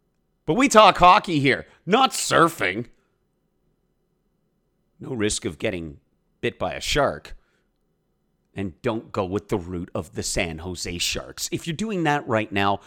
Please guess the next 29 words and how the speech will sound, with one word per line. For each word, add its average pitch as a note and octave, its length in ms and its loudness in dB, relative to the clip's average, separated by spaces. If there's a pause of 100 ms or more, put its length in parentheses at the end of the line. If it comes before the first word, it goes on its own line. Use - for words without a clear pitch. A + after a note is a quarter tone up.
(200)
wah, E3 420 8
wah, G2+ 440 4
that's A#2+ 480 6
lame. D2+ 500 -4 (1120)
But B2+ 120 0
the C3+ 100 6
opposite F3+ 420 6
of F3 100 8
lame, G#3+ 540 6 (1500)
the G#2 180 -4
advice A2 640 -2 (340)
the G2 100 -6
Hockey G#2 300 -6
Press F2 260 -6
gives A#2+ 300 -2
you F2 100 0
when E2 160 -2
it - 100 -12
comes G3+ 460 0 (960)
to - 100 -14
doing F2+ 240 -4
your D#2 80 -6
fantasy G#2+ 460 -2
drafting. A#2+ 580 0 (1160)
So - 140 -14
let's D4 200 -6
get - 240 -10
to D3+ 200 -8
that. - 360 -16